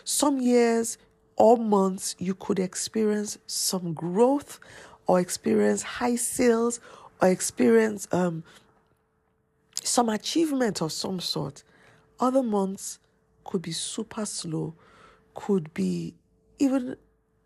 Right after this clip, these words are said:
find yourself in a situation where you are going back to some old strategies that you thought you had left behind because you are desperate,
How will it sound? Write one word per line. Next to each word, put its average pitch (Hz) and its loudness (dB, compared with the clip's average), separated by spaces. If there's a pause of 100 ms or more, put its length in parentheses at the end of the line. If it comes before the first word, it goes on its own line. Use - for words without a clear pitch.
(280)
find 233 4
yourself 202 2
in 180 4
a 175 2
situation 190 2
where 170 2 (720)
you 180 2
are 165 -2 (180)
going 240 0
back 220 -2
to 190 -4
some 170 -6
old 208 0
strategies 185 -4
that 160 -6
you 170 -6
thought - -8
you 165 -8
had 147 -8
left 170 -2
behind 214 -6 (540)
because 180 -6
you 175 -2
are 156 -4
desperate, 180 -6